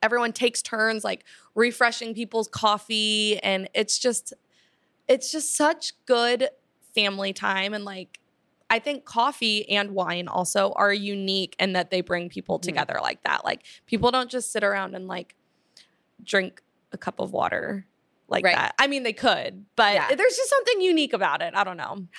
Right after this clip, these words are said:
Speaker 2: I'd like
Speaker 1: I don't
Speaker 2: to add
Speaker 1: know.
Speaker 2: margaritas to the list as well.
Speaker 1: Margaritas.
Speaker 2: Yes.
Speaker 1: Yes, yes,
Speaker 2: <laughs>
Speaker 1: yes. You are a margarita girl. I'm always down for a margarita. Um, absolutely. So this might not be fair,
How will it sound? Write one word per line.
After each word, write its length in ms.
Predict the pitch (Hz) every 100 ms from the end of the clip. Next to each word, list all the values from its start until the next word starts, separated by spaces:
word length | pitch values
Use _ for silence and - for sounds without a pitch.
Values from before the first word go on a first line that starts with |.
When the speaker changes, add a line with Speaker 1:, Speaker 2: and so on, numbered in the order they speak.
| -
Speaker 2:
I'd 120 | 269
like 100 | 285
Speaker 1:
I 40 | -
don't 80 |
Speaker 2:
to 60 | 294
add 40 | 180
Speaker 1:
know. 80 |
Speaker 2:
margaritas 680 | 233 240 240 226 202 220 240
to 100 | -
the 100 | 220 214
list 240 | 262 349
as 100 | 403
well. 200 | - 381
Speaker 1:
Margaritas. 240 | 339 262 226
Speaker 2:
Yes. 160 | 190 233
Speaker 1:
Yes, 400 | 247 202 190 - 240
yes, 320 | 208 180 233 262
Speaker 2:
<laughs> 120 | 285 240
Speaker 1:
yes. 480 | 208 185 - - -
You 240 | 240 226 220
are 100 | 220
a 60 |
margarita 460 | 220 208 202 190 190
girl. 300 | 190 185 185
I'm 140 | 190 185
always 260 | 190 208 214
down 180 | 226 220
for 100 | 226
a 60 |
margarita. 680 | 214 202 196 190 185 190 190 - - - -
Um, 500 | - 190 170 - 190 180 _ _ _ - -
absolutely. 840 | 214 202 - 208 196 - - 208 - - - - -
So 600 | - 277 269 262 247 214 - _ _ _ _ _ _ _ _ 220
this 220 | 240 254
might 220 | 240 196 226
not 180 | 233
be 120 | 247 233
fair, 460 | - - - 240